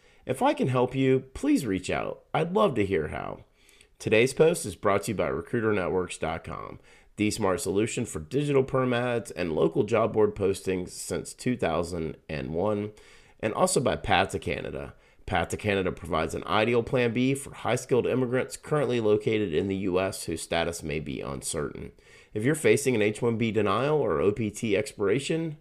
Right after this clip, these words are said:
don't get caught off guard. Make sure you have a plan B, and Path to Canada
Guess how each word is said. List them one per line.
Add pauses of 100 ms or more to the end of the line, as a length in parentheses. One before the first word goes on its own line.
don't
get
caught
off
guard. (280)
Make
sure
you
have
a
plan
B,
and
Path
to
Canada